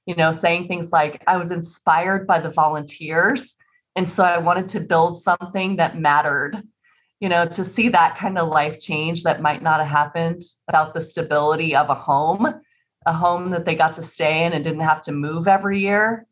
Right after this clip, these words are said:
uh, is really, it's really a beautiful thing to see.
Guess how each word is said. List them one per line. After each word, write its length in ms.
uh, 520
is 260
really, 640
it's 180
really 240
a 60
beautiful 400
thing 240
to 40
see. 440